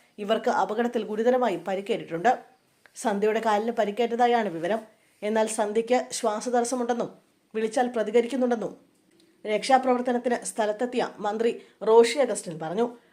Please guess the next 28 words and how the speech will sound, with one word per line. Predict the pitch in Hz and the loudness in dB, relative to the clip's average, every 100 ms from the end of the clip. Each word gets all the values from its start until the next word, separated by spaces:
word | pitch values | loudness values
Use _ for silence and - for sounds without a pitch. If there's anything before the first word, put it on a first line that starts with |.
| _ | _
അടിമാലി | 196 214 220 214 214 | -4 -2 0 0 0
താലൂക്ക് | 208 214 220 | -2 -2 -2
ആശുപത്രിയിലേക്ക് | 220 226 220 233 233 226 247 | -2 -2 -4 0 2 2 2
കൊണ്ടുപോയ | 233 226 240 | 0 2 0
സന്ധ്യയെ | 233 240 233 247 202 - - - | 2 0 0 0 -2 -6 -20 -4
വിദഗ്ധ | 226 240 240 | 4 4 4
ചികിത്സയ്ക്കായി | 277 254 247 254 240 180 175 | 0 0 0 0 0 0 -2
ആലുവ | 202 220 233 | -2 2 4
രാജഗിരി | 247 214 208 220 247 233 | 4 2 0 0 2 2
ആശുപത്രിയിലേക്ക് | 226 233 233 226 208 180 | 0 -4 -4 -2 -2 -4
മാറ്റി. | 147 175 247 - _ _ - | -6 -6 -8 -10 _ _ -4
അതേസമയം | 202 214 220 208 220 226 | -2 -2 -2 -2 -2 -2
സന്ധ്യയെ | 202 196 226 | -2 0 2
രക്ഷിച്ച് | 220 208 214 262 - | 2 0 0 0 0
ഒരു | 185 208 | 0 0
മണിക്കൂറോളം | 254 247 233 240 233 240 | 2 0 0 2 2 0
കഴിഞ്ഞാണ് | 226 226 202 - - - | -4 -2 -2 -4 -12 -10
ഭർത്താവ് | 190 202 220 220 | -6 -2 0 0
ബിജുവിനെ | 208 208 233 247 233 | -2 -4 -2 -2 -2
പുറത്തെത്തിക്കാനായത്. | 208 208 233 226 180 156 175 240 240 - _ _ | -4 -4 -6 -4 -4 -4 0 0 -2 -12 _ _
രണ്ട് | 196 196 208 240 240 | -4 -4 -2 -2 -2
മണ്ണുമാന്തി | 196 196 214 220 220 | -4 -4 0 0 0
യന്ത്രങ്ങൾ | 233 226 233 233 | -2 -2 -2 -2
ഉപയോഗിച്ച് | 220 240 240 240 - - _ | 0 0 2 2 0 -6 _
തകർന്ന | 220 202 226 240 | -4 -2 0 0
വീടിന്റെ | 240 233 240 | 0 2 4
അവശിഷ്ടങ്ങൾ | 233 233 240 247 240 247 | 4 2 -2 -2 -2 0
നീക്കിയാണ് | 226 226 247 185 | 0 2 0 0